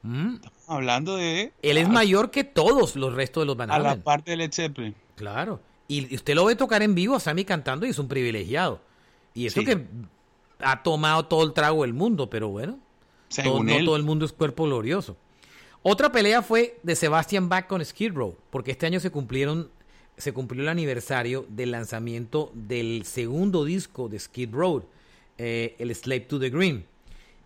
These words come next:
Speaker 1: Y, eh, mm, Sebastian Bach dijo que quería reunir, reunirse otra vez con Skid Row, y Skid Row no aceptó, y lo que hizo Sebastian Bach es que hizo una gira de bares tocando todo el álbum completo.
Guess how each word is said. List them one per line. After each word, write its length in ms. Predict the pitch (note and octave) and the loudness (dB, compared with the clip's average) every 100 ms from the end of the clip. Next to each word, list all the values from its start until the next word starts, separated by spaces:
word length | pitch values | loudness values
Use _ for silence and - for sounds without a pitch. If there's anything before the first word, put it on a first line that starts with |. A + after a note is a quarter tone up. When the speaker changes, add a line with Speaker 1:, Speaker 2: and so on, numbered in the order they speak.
| _ | _
Speaker 1:
Y, 360 | G3 A3+ B3+ - _ _ - | 2 2 2 -4 _ _ -4
eh, 680 | D#3+ C#3+ C#3 C3+ C3+ B2+ B2 _ _ _ _ _ _ | 0 2 2 0 0 -2 -6 _ _ _ _ _ _
mm, 680 | C3 C3 B2+ B2+ B2+ B2+ B2 | -12 -10 -6 -6 -4 -4 -6
Sebastian 500 | - C#3+ C#3+ - F3+ | -2 0 0 2 2
Bach 220 | F3 F3+ - | 2 0 -4
dijo 260 | C3 D#3 E3+ | -6 -4 -2
que 140 | F3+ | -2
quería 320 | B2 B2 A#3 | -2 -2 0
reunir, 420 | G3+ C3 B2 C3 B2+ _ _ - | 0 -2 -2 -6 -8 _ _ -10
reunirse 420 | C3+ C3 F#3 F3 | -6 0 2 2
otra 180 | D#3 C#3 | -2 -2
vez 180 | C3 B2+ | -2 -4
con 160 | C#3 A#2+ | -6 -8
Skid 280 | - B2 G#2 | -8 -8 -6
Row, 260 | A#2 C#3 - _ _ - | -4 -6 -10 _ _ -10
y 60 | A#2 | -10
Skid 220 | - C3+ | -4 -2
Row 160 | C#3 D3 | 0 0
no 120 | D3 | -2
aceptó, 540 | D3+ F3+ - E3+ F#3 - _ _ _ | -2 -4 -2 -2 -2 -10 _ _ _
y 140 | F3 D#3+ | -2 2
lo 160 | D3 | 0
que 100 | C3+ | 0
hizo 160 | B2+ D3 | -4 -4
Sebastian 420 | F3 D3+ - D#3 | -2 -2 -2 0
Bach 160 | D3+ E3 | 0 -2
es 80 | D3 | -6
que 100 | D3+ | -8
hizo 140 | - | -6
una 140 | D#3 D3+ | -4 -4
gira 340 | - C#3+ D3 - - _ _ - | -2 -2 -2 -6 -20 _ _ -16
de 500 | G#2 C3+ C#3 C#3 C3+ | -4 2 2 2 0
bares 420 | B2 E3 D#3 D3+ - | 4 4 4 -2 -6
tocando 520 | C3+ - B2 A#2+ C3 - _ _ - | -8 -2 -2 0 -4 -6 _ _ 2
todo 260 | D#3 D#3 | 4 4
el 60 | C#3 | 2
álbum 240 | A#2+ C3+ | -2 -4
completo. 400 | D3+ C#3+ G3+ G3 | -4 -4 -4 -6